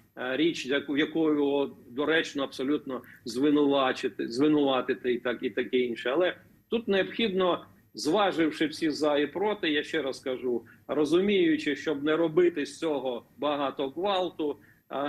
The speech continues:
на зустрічі, вказавши на ці речі, вимагати від, е, ві-, е, сторони співбесідника у-, усунення такої особи з переговорного процесу.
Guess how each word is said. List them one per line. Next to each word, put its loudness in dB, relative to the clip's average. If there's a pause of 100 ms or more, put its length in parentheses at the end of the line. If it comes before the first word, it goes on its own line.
(220)
на 0
зустрічі, -2
вказавши 0
на -2
ці -2
речі, -2 (120)
вимагати 2 (240)
від, 0 (100)
е, 0
ві-, 2
е, 2
сторони 0 (180)
співбесідника 2
у-, 4
усунення 0
такої 0
особи -2
з -10
переговорного -2
процесу. -4